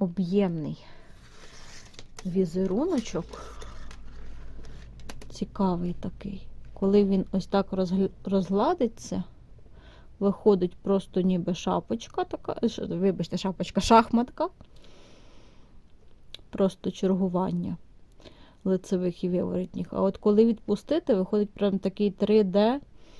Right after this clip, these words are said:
візеруночок у пров'язі. Дуже цікаво і красиво. Можливо, навіть не светр, бо светр буде на-, натягуватись, і він буде,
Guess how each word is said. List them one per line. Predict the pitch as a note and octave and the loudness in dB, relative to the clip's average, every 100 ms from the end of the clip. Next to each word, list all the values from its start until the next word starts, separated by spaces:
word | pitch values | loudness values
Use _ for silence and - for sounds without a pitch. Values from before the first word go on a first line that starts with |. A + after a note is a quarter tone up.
| - - - | -20 -20 -8
візеруночок | - G3+ G3+ G#3+ G3+ F3 E3 - D#3+ - | 2 2 6 6 6 4 -2 -4 -4 -2
у | |
пров'язі. | E3 F3 E3+ E3+ D#3 E3 F3 | 0 -2 0 -2 -4 -4 -6
Дуже | F3+ G3 G3+ | -4 -4 -4
цікаво | - F3+ G3+ A3 B3 A#3+ - - - - - - - - - | -6 -4 0 2 2 -2 -4 -20 -20 -20 -20 -20 -20 -12 -6
і | |
красиво. | F#3 G3+ G3+ F#3+ | 2 2 6 6
Можливо, | F3+ G3 G#3+ A#3 A3 | 6 4 2 2 4
навіть | G#3+ G#3 G#3 G3 | 4 4 4 4
не | G3 F#3+ F3 - - - - - - | 4 4 0 -8 -20 -20 -20 -20 -14
светр, | G3 - G3 B3 F4+ - E3+ D#3+ - - | -12 -2 2 4 4 2 -2 -2 -16 -12
бо | F#3+ F#3+ | -2 -2
светр | - F#3+ F#3+ G3 F#3+ | 2 4 4 4 2
буде | F3 F3 F#3 F3 F3+ | 4 0 0 4 4
на-, | F#3 | 4
натягуватись, | F3+ F#3+ F#3 G#3 A3 A#3 F3 F3 F3 - | 4 2 2 4 4 4 4 2 0 -4
і | - | -2
він | F#3+ G3 | 2 2
буде, | F#3 F#3+ F3 F#3+ | 2 2 4 2